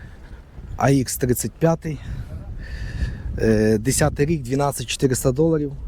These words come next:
Дивіться, який шикарний варіант. Ще й автоматична коробка передач, ще й на максимальній комплектації. Ще й класний, шикарний, крутий колір. Ще й панорама.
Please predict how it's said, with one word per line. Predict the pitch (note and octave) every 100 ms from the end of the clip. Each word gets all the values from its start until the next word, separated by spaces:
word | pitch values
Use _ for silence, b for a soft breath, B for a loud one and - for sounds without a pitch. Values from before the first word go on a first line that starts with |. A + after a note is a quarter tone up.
| -
Дивіться, | A#2+ A#2+ A2
який | A2 A2
шикарний | A#2 B2 A2+ A#2
варіант. | A#2+ C3+ D#3 D#3 - F2
Ще | - C3
й |
автоматична | A#2 B2+ B2+ C3+ - A#2+
коробка | B2+ A#2+ - A#2+
передач, | B2 B2+ C#3
ще | - D#3+
й | D3+
на |
максимальній | D3+ C#3+ - D3+ C#3+ B2+
комплектації. | C3 A#2+ A#2 A#2+ G#2+ G#2+ G2+ B B B
Ще | - E3
й | D3
класний, | D3 F3 E3 C#3+
шикарний, | - C#3 C#3+ C#3 B2
крутий | - A#2 B2
колір. | A#2 A2+ G2+ F#2+ B B
Ще | - D#3
й |
панорама. | - C3 B2 A2 G2 F#2+